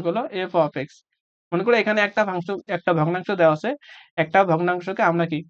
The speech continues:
দুটা ভগ্নাংশের যোগফল আকারে লিখলাম। তাহলে যদি এরকম লিখতে পারি, তাহলে আমরা এটাকে বলবো, এই দুটাকে বলবো হলো এটার আংশিক ভগ্নাংশ। অর্থাৎ এখানে একটা ভগ্নাংশ দেওয়া আছে, এটাকে আমরা ভেঙে কি দুটা ভগ্নাংশ আকারে লিখতে পারছি। যদি এরকম লিখতে পারি, তাহলে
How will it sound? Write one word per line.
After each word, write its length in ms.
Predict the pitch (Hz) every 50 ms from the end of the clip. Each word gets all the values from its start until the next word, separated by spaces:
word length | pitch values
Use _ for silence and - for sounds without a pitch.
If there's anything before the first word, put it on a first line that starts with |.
| _ - 175
দুটা 200 | 170 170 175 196 190 175
ভগ্নাংশের 460 | 165 160 170 175 170 170 170 220 262 247 185 190
যোগফল 300 | 180 175 175 - 180 165 160
আকারে 220 | 160 170 165 180 180 175
লিখলাম। 260 | 151 147 156 139 151 - _ _ _ _ _ _ _ _
তাহলে 180 | - 180 196 214 202 185
যদি 160 | 196 196 202 226 208
এরকম 240 | 196 196 190 196 202 202 196 180
লিখতে 220 | 180 180 - 202 180 170
পারি, 140 | 156 165 214 247 -
তাহলে 180 | 165 156 156 151 156
আমরা 140 | 165 165 160 - - - -
এটাকে 260 | 170 170 165 165 170 175 170 170
বলবো, 220 | 165 156 170 202 262 - _ _ _ _ _ _ _ _ _ _ _ _ _ _ _ _ _ _ - 202
এই 60 | 185 175 175
দুটাকে 340 | 190 196 196 196 185 190 185 175
বলবো 160 | 170 165 170 175
হলো 120 | 175 214 247 254 185 165
এটার 220 | 165 190 208 240 262 -
আংশিক 220 | 220 160 160 190 214 175
ভগ্নাংশ। 280 | 156 156 151 151 - 160 - _ - - _ _ - 160
অর্থাৎ 200 | 170 190 202 - - 190
এখানে 200 | 160 180 180 190 180 160
একটা 140 | 170 202 202 196
ভগ্নাংশ 280 | 208 202 202 202 202 - 202 185
দেওয়া 140 | 170 160 151 151
আছে, 140 | - 208 254 277 190
এটাকে 220 | 170 165 160 160 160
আমরা 140 | 175 180 180 175 170
ভেঙে 240 | 156 165 175 180 170 170
কি 60 | 151 160 - _ _ _ _ _ _ - 170
দুটা 200 | 170 175 190 190 175 170
ভগ্নাংশ 320 | 156 165 165 175 170 170 180 170
আকারে 200 | 165 170 202 233 226 170
লিখতে 180 | 156 156 156 147
পারছি। 200 | 139 143 - - - _ _ _ - -
যদি 160 | 160 160 180 202 190
এরকম 240 | 175 185 180 196 196 175
লিখতে 200 | 170 196 170 175 175 170
পারি, 160 | 160 180 247 330 311 - -
তাহলে 220 | 165 156 151 156